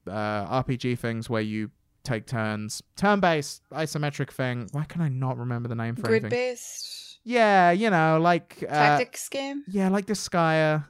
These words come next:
Speaker 1: that kind of a thing.
Speaker 2: Yeah, yeah, grid-based tactics game.
Speaker 1: Tactics. Why could I not think of the word tactics, Gwen? That's not a hard word.
Speaker 2: It's a, it's a weird word.
Speaker 1: It's a weird,
Speaker 2: It's
Speaker 1: yeah.
Speaker 2: got,
Speaker 1: Tactics.
Speaker 2: it's very staccato.
Speaker 1: Yeah.
Speaker 2: Tactics.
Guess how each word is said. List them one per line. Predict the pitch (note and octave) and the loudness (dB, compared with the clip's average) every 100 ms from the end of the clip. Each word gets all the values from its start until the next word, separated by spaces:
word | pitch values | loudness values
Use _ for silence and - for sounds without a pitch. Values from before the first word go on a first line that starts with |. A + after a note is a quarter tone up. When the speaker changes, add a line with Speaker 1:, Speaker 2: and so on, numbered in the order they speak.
| - | -2
Speaker 1:
that | E3 C#3+ | -2 -2
kind | E3 C#3+ | -2 0
of | C3 | 0
a | B2 | -2
thing. | - C3 B2 B2 B2+ _ - | -2 -2 -2 -4 -6 _ -4
Speaker 2:
Yeah, | E4+ C4+ G#3 | 0 2 0
yeah, | A#3+ A3 F#3+ | 0 -2 -2
grid-based | A#3 A#3+ A#3+ | -4 -4 -6
tactics | - B3 G#3 - | -6 -8 -8 -10
game. | F#3+ F#3 | -10 -10
Speaker 1:
Tactics. | - - F#3+ - A#2 - - - | -10 -6 -6 -4 -6 -6 -12 -12
Why | - E3+ | -2 0
could | G3 G3 | 0 2
I | F#3+ | 2
not | F3+ F3+ | 2 0
think | F3 E3 | -4 -2
of | |
the | E3+ | -2
word | E3 D#3+ - | 0 -2 -4
tactics, | - - - - - G2 - | -10 -8 -8 -10 -12 -12 -10
Gwen? | - G#2+ G#2 | -4 -2 -2
That's | B2 C#3+ | -6 -4
not | G3 B2+ | -4 -2
a | |
hard | B2 G2+ G2 | -2 -4 -6
word. | A#2+ G#2 | -6 -6
Speaker 2:
It's | A2 | -4
a, | B3 A#3 - | -2 -2 -4
it's | A3 | -4
a | G#3+ | -2
weird | G3 G#3 G#3 G#3+ | -2 -2 -2 -2
word. | A3+ A#3+ A#3 G#3+ | -4 -4 -4 -6
Speaker 1:
It's | - | -4
a | D3 | -2
weird, | G#3 E4 G#4 | -2 -2 -4
Speaker 2:
It's | F4 F#4+ | -4 -2
Speaker 1:
yeah. | |
Speaker 2:
got, | F4+ G#3+ - - - | 0 -2 -4 -20 -12
Speaker 1:
Tactics. | A#3 B3 - G#3+ | -10 -8 -4 0
Speaker 2:
it's | |
very | A#3 | 2
staccato. | B3 - B3 B3+ A#3 A3+ G#3+ E3 D#3+ | 0 -2 -2 2 4 4 0 0 2
Speaker 1:
Yeah. | F3+ F3+ | 4 4
Speaker 2:
Tactics. | F3 D#3+ D3 - - - | 4 2 -2 -12 -14 -16